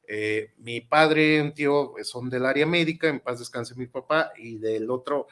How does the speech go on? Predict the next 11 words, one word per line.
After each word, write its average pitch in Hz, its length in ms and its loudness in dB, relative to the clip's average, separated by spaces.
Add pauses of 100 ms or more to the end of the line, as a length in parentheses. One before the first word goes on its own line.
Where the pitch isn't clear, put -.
(280)
lado, 131 260 2
mi 120 200 0
lado 127 300 0
pa-, - 280 -4
materno, 151 600 0
pues, - 220 -6
era, 113 220 -4 (100)
era 104 460 -8 (460)
ferrocarrileros, 151 840 4
un 139 120 -8
tío 139 460 0